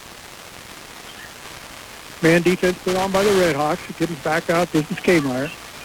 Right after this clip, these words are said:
Page shows it to the left side. Abeda, ball up over her head, dumps it to the baseline. Gives it over to Kmart. Kmart wants to take it inside, gets it inside. Shot goes up, missed. Shot was taken by Kylie on the backside. Rebound, good hustle coming up with it is Randy Alberg.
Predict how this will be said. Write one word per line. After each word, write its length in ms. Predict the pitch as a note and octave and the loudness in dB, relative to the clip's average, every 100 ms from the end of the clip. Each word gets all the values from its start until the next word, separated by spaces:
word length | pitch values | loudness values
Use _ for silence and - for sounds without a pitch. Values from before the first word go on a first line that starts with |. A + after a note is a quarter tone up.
| - - | -12 0
Page 240 | E3 E3+ | 4 4
shows 380 | E3+ F3+ F3 F3+ | 2 2 4 2
it 120 | G3 | 0
to 120 | - F#3 | 2 2
the 120 | F#3+ | 4
left 280 | E3+ F#3 - | 4 2 0
side. 340 | E3+ C#3+ E3+ - - - - - | 0 2 0 -2 -18 -20 -10 -2
Abeda, 480 | C#3+ F#3 E3+ G3 G3 - - | 4 4 4 2 -2 -10 -4
ball 200 | D#3 F3 | 2 2
up 160 | F#3 | 4
over 240 | F3+ F#3 G3+ | 2 4 4
her 120 | G3+ | 4
head, 280 | F3 D#3+ E3+ | 4 4 2
dumps 200 | E3 D3+ | 0 -4
it 80 | G#3 | 0
to 100 | F#3+ | 2
the 80 | F#3+ | 2
baseline. 640 | F3+ F3+ - F3+ F3 G3+ A3 - - - - - | 4 2 2 -2 0 0 -2 -8 -18 -18 -18 -6
Gives 140 | - D3+ | 0 4
it 100 | F3 | 4
over 160 | F3+ | 4
to 80 | F#3+ | 4
Kmart. 500 | F3+ G3 F#3 E3 C3+ | 4 4 4 0 -2
Kmart 380 | B2 F3+ F#3+ F3 | 0 0 4 2
wants 120 | E3+ F#3+ | 2 0
to 60 | |
take 180 | - F#3+ | 2 4
it 80 | E3+ | 4
inside, 440 | F#3+ F3+ F3 F#3+ | 2 2 2 2
gets 200 | F3+ F3+ | 2 4
it 80 | F#3+ | 4
inside. 540 | E3+ E3+ - D#3+ A3+ G3 - | 2 0 -2 0 0 -2 -2
Shot 240 | G3 - | 0 2
goes 260 | F#3 F#3 D3+ | 4 4 6
up, 160 | F#3 - - - - | 4 2 -8 -14 0
missed. 200 | F3+ A#3 - - - - | 2 2 -2 -18 -16 -6
Shot 160 | F#3 G#3 | -4 -2
was 140 | F3+ | 0
taken 240 | G#3+ G#3 | 2 2
by 180 | F#3 G3 | 2 0
Kylie 480 | - G#3 F#3 F#3 A#3+ - - - | 0 2 4 6 4 0 -12 -6
on 80 | F3 | 0
the 80 | G3 | 2
backside. 540 | F#3 G#3 - G#3 A#3 | 4 2 2 2 4
Rebound, 480 | G#3+ G#3+ B3 F#3 G#3 | 6 6 6 4 4
good 160 | G3+ A#3+ | 4 2
hustle 380 | - B3 - G#3+ | 2 -4 -2 -4
coming 300 | G#3+ G#3+ G3+ | 2 4 4
up 140 | A#3+ | 4
with 160 | G#3 F#3 | 2 4
it 120 | A3 | 2
is 160 | G3 | 2
Randy 240 | F#3 G#3 G#3 | 2 4 4
Alberg. 460 | G#3+ B3 G#3 F3 | 4 4 4 4